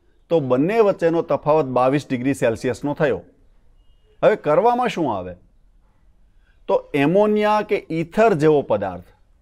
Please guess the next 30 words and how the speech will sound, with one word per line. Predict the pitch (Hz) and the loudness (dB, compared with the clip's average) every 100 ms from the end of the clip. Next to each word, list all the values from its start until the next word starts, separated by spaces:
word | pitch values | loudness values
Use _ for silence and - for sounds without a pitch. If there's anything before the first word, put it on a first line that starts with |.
| _ _ _ _ _ - | _ _ _ _ _ -10
પાછો | 101 120 | -6 -6
પ્રશ્ન | 113 127 - 143 | -4 -4 -2 -2
થશે | 156 151 123 | -2 -2 -4
કે | 127 | -2
ભાઈ | 170 - | -4 -4
આવો | 110 127 208 | 0 2 2
જ | 185 | 2
શા | 208 196 | 0 0
માટે | 175 147 | 0 -2
લેવાનો? | 127 117 110 113 _ _ _ _ _ _ _ _ 156 | 0 -2 -4 -10 _ _ _ _ _ _ _ _ 0
તો | 156 | 0
એટલા | 135 180 | 2 2
માટે | 208 180 143 | 2 0 0
લેવાનો | 117 113 117 - _ _ - | 0 -2 -6 -18 _ _ -4
કારણ | 131 139 151 | -2 0 -2
કે | 196 - | -2 -2
એનો | 147 170 | -2 -2
કદ | 170 156 170 | 0 2 2
પ્રસરણાંક | 180 151 - 143 139 143 151 | -2 -4 -2 -2 -2 -2 -4
સૌથી | - 127 123 147 | -2 -2 -2 -2
વધારે | 117 127 127 | 2 4 4
હોય | 104 98 | 2 -4
છે, | - - _ _ _ _ _ 143 | -14 -20 _ _ _ _ _ 2
રાઈટ? | 240 - - _ _ _ _ _ - | 2 0 -10 _ _ _ _ _ -6
આમાં | 120 190 160 | 0 2 0
બતાવ્યા | 156 180 196 185 | 2 4 4 2
પ્રમાણે | 135 120 131 165 | 0 -2 -4 -8
સમુદ્રના | - 131 143 156 180 175 | -4 -4 -2 -2 -2 0
પાણીમાં | 147 131 127 131 - - | 0 -2 -4 -6 -10 -10
બે | 123 | -2